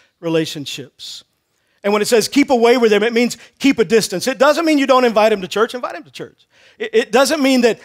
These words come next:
you don't have conversations occasionally. It just means they're not in the inner circle of your life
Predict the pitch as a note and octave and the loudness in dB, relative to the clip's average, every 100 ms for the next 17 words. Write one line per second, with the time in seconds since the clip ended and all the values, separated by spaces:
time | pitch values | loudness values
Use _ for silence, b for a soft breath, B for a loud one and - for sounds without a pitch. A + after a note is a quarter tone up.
0 | B F#3 A3 A#3 A3+ - G3+ G#3+ G#3+ G#3 | B -8 0 2 2 0 0 0 0 -2
1 | G3 G#3+ G3+ G3 D#3+ G3+ F#3+ B3 C4+ C#4 | -2 -2 -4 -8 -4 -2 -2 -4 -4 -4
2 | - C#4 C4 - B B - A#3 A3+ C4+ | -2 0 0 -2 B B 0 2 4 2
3 | D#4+ - D4+ B3+ B3 C4+ C4 C#4 - C4 | 2 0 0 0 0 0 2 2 0 -2
4 | C4 A#3 F#3+ A3+ A3+ B3+ F3+ F3+ | 0 -4 0 0 2 2 0 -4